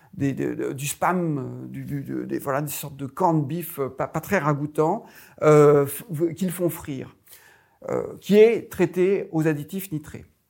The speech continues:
Aujourd'hui, euh, le,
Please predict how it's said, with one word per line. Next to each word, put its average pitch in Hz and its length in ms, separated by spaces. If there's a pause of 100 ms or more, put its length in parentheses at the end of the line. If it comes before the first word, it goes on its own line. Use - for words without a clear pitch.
(840)
Aujourd'hui, 202 840 (640)
euh, 107 360 (580)
le, 147 280